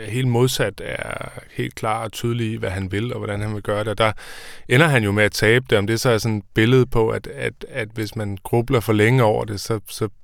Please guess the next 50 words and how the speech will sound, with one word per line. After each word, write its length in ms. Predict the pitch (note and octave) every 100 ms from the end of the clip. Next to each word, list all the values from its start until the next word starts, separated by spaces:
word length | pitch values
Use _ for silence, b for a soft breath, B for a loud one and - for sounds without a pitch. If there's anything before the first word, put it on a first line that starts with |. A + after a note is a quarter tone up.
| -
så, 180 | - B2
øh, 320 | A#2 A2 G#2+ - A2
ender 120 | A2
man 200 | G#2 G2
med, 260 | G#2 G#2
med 160 | G#2 G#2+
at 200 | G#2+ G#2 - B B B
formøble 520 | - G#2+ A2+ B2 B2+
det, 140 | G#2 G2
om, 180 | G2 A2
om 160 | G#2 G2
det 160 | G#2+
så 80 | G2+
er 40 | G#2
det, 180 | A2+
der 60 | A#2+
ligesom 260 | A2 G2+ G#2+
er 80 |
budskabet. 480 | F#2+ A2+ A2+ - G2+
Det, 120 | A2 G#2+ -
det, 140 | A2+ B B B B B B B -
det 60 | G#2+
er 40 |
jeg 40 | A#2+
ikke 120 | -
hundrede 220 | C3+ D3
procent 260 | B2+ C3 A#2
på, 120 | B2+
men, 180 | B2 A#2
men 160 | A2
jeg 100 | G2+
synes, 180 | G2 B2+
der 120 | C3
er 40 | G#2+
noget 180 | G#2+
fascinerende 540 | F#2+ G#2 F#2+ G#2+ C#3+ C3
selvfølgelig 540 | G2 A2+ A#2 A2+ - G#2
i 40 |
hele 220 | G2 A#2+
den, 200 | A#2+ G#2+
og 120 | A2+
det 60 | G2+
er 40 |
jo 60 | G#2
også 140 | G#2+ -
det, 80 |
man 120 | A#2 G#2
kender 280 | - A2 B2
fra 160 | -
Hamlet. 440 | G#2 G#2+ A#2+ A#2